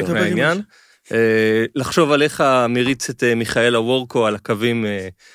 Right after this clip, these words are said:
Speaker 3: אה, של, אה, קריית גת, אה, זה בהחלט, אה, משהו ש-, ששווה ללכת איתו
Speaker 2: יש לי את
Speaker 3: קדימה.
Speaker 2: האינטליגנציה הרגשית, אה, עם נשים. בוא נגיד, זה לא, זה משהו שיכול להתחבר טוב.
Speaker 3: יצאנו עם כותרת, זה חלק מהעניין.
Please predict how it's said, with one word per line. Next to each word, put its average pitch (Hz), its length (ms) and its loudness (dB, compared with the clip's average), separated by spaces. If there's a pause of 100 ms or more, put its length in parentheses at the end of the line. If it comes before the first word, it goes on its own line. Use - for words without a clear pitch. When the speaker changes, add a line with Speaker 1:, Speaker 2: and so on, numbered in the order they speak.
(240)
Speaker 3:
אה, 110 340 2
של, 110 320 -2
אה, 107 60 0
קריית 113 400 0
גת, 147 380 0
אה, 107 200 0
זה 98 140 -8
בהחלט, 107 500 -6
אה, 98 340 -4 (880)
משהו 139 260 0
ש-, - 100 -2 (320)
ששווה 110 400 0
ללכת 107 220 -6
איתו - 160 -4
Speaker 2:
יש 190 80 2
לי 214 80 4
את 202 40 6
Speaker 3:
קדימה. 196 120 2
Speaker 2:
האינטליגנציה 180 680 0
הרגשית, 160 540 -4
אה, 135 400 -4 (500)
עם 175 200 2
נשים. 143 360 -2 (160)
בוא 214 140 4
נגיד, 220 300 2
זה 202 120 2
לא, - 240 0 (360)
זה 185 140 2
משהו 208 220 2
שיכול 202 240 0
להתחבר 175 320 -4
טוב. 175 200 -12 (1200)
Speaker 3:
יצאנו 123 340 2
עם 113 100 -2
כותרת, 104 480 -12 (440)
זה 117 100 -10
חלק 107 320 -8
מהעניין. 104 360 -8